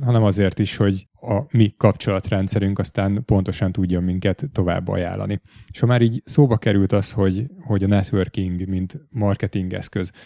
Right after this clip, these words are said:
van ez a mítosz, ugye, hogy az ügyfeleim ajánlásra jönnek, amit elkezdtél, elkezdtél kapargatni, hogy, hogy ez valójában ez nem valami mágikus történet, hanem egyszerűen pontosan tudjuk, hogy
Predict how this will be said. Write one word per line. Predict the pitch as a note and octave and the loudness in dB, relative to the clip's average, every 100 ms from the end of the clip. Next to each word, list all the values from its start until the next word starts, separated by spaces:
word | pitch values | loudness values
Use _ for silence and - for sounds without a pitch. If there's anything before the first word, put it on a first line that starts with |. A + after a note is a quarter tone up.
| - | -8
van | - | 2
ez | C3+ | 4
a | A2+ | 4
mítosz, | G2+ G2+ G#2 F#2 | 4 2 0 -4
ugye, | G2 F#2 | -4 -2
hogy | F#2 | 0
az | F#2+ | -2
ügyfeleim | G#2+ F#2+ - F#2+ F#2 | -2 -6 -4 -4 0
ajánlásra | F#2+ F#2+ F2+ F2+ F#2+ - F#2+ | 0 0 -2 -2 -4 -4 -4
jönnek, | F#2 F2+ F2+ - | -2 -2 -4 -4
amit | F#2+ F#2+ - - - | -4 -4 -6 -6 0
elkezdtél, | G#2+ G#2 G#2 - G2+ G2 G2+ - | 2 2 0 0 0 0 0 -6
elkezdtél | - A2 G2+ G2 G2+ | 0 2 4 2 2
kapargatni, | F#2 G2+ - F2+ F#2 F#2 - G2+ - _ _ | 2 0 0 0 0 -2 0 -2 -2 _ _
hogy, | - G2+ G2 C3+ | 2 2 2 2
hogy | A2+ G2+ | 2 2
ez | G#2 G#2+ - - | 2 -2 -10 -10
valójában | C#3+ A2+ B2 A2+ G#2 G#2 | 0 4 6 4 2 0
ez | G2+ | 0
nem | G#2+ | 0
valami | A#2+ G#2 F#2 G#2 | 0 -2 0 -2
mágikus | A#2+ G2 F#2+ F#2 F#2+ G#2 - - C#3 - | 0 0 0 0 0 0 -2 -4 -4 -2
történet, | G#2 G2 - A2+ B2+ | 0 0 -2 0 0
hanem | B2 A2+ | 0 0
egyszerűen | G#2 - F#2+ G2+ | -2 -2 -4 -2
pontosan | A2 F#2+ G#2 - F2+ | -2 -2 -2 -6 0
tudjuk, | G2+ F#2+ - | 0 0 -2
hogy | F#2 | -6